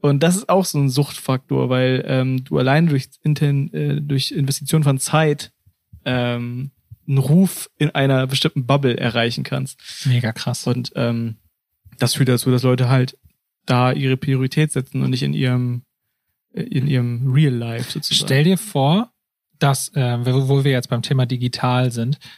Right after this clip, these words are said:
Speaker 2: äh, stell dir vor, dass man, dass wir in einer Welt leben, Corona, äh, äh, weicht noch krasseren Pandemien und überall geht's nur noch ab mit Viren und sowas,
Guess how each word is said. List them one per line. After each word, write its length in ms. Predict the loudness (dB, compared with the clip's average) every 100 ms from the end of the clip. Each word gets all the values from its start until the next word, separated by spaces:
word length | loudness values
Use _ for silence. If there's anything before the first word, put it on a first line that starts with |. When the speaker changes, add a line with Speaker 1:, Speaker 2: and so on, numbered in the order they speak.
| _
Speaker 2:
äh, 140 | -6 -4
stell 180 | 0 2
dir 120 | 0
vor, 500 | 0 0 2 0 -4 -2
dass 320 | -2 -2 -2
man, 320 | 0 0 0
dass 160 | -2 -2
wir 60 |
in 60 | -2
einer 180 | -2 0
Welt 240 | 0 2
leben, 280 | 0 2 0
Corona, 1200 | 0 2 4 4 2 0 -2 -2 0 -2 -2 -4
äh, 40 |
äh, 40 | -8 _
weicht 640 | -10 -2 0 2 0 0
noch 320 | 0 0 -2 -6
krasseren 580 | -6 -4 -4 -4 -4
Pandemien 800 | -4 0 2 4 4 4 4 2
und 160 | -2 -2
überall 400 | -2 0 -2 -4
geht's 320 | -4 -6 -4
nur 80 | -6
noch 160 | -6
ab 160 | -10 -10
mit 140 | -4
Viren 340 | 0 2 2 0
und 100 | 0
sowas, 300 | 0 0